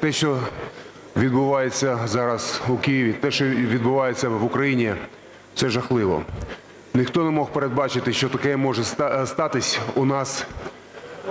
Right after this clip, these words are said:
у нас на Батьківщині, коли українець іде проти українця, коли один іде на одного. Чому?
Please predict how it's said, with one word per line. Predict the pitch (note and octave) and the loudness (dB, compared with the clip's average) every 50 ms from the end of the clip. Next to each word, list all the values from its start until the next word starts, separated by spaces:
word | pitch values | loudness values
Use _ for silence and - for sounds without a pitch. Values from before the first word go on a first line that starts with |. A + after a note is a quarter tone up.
| F#3 - | -2 0
у | A#2 B2+ | 2 2
нас | C#3+ E3+ F3+ F3+ - - | 2 2 2 0 0 0
на | D#3+ D3 | 0 2
Батьківщині, | C#3+ C#3+ C#3+ - D#3+ C3 - E3+ F3 D#3+ D3 | 0 0 0 0 0 0 2 2 2 2 2
коли | C#3 C#3+ D3 D3 D3 D3+ D3 C#3+ B2 - - - - - - - - - - - B2+ | 2 2 2 2 2 2 2 0 0 -2 -2 -2 -4 -4 -4 -4 -4 -6 -4 -2 -2
українець | B2 A2+ C3 D3 D#3+ D#3 D#3 D3+ - - | 0 0 2 2 2 2 2 0 0 0
іде | D3 B2 C#3 C#3 | 0 2 2 2
проти | C#3 B2+ C3 B2+ C3 | 0 0 0 2 0
українця, | B2+ B2 A#2 B2+ B2 A#2 A2 - - A2+ F#2+ F2+ - - - - - - - - - - - - - - - | 0 2 2 0 0 0 0 0 0 -2 -2 -2 -6 -10 -18 -20 -20 -20 -20 -20 -20 -20 -20 -20 -20 -8 -2
коли | - C#3 C#3 D3 D#3 D#3+ D#3+ C#3+ A#2 - - - - - - - - - - - - - - - - - - - - - - - - - - | 0 2 4 4 4 2 2 0 0 -2 -4 -4 -8 -10 -10 -10 -10 -10 -10 -12 -12 -14 -18 -20 -20 -20 -20 -20 -20 -20 -20 -20 -14 -6 -2
один | B2 C#3+ C#3+ C3 E3 D#3+ D3+ | 0 0 2 2 2 2 2
іде | C3 B2 C#3+ C#3 | 2 2 2 2
на | C3+ C3 B2+ | 2 2 2
одного. | B2+ A#2+ A2+ F2 G2 G2 G2+ F2+ E2 D#2 - - - - - - - | 2 2 0 0 0 0 0 0 0 -2 -4 -4 -4 -4 -4 -2 0
Чому? | - D#3 D3 D3 D#3 D#3+ E3+ F3+ | 0 0 2 2 2 2 2 0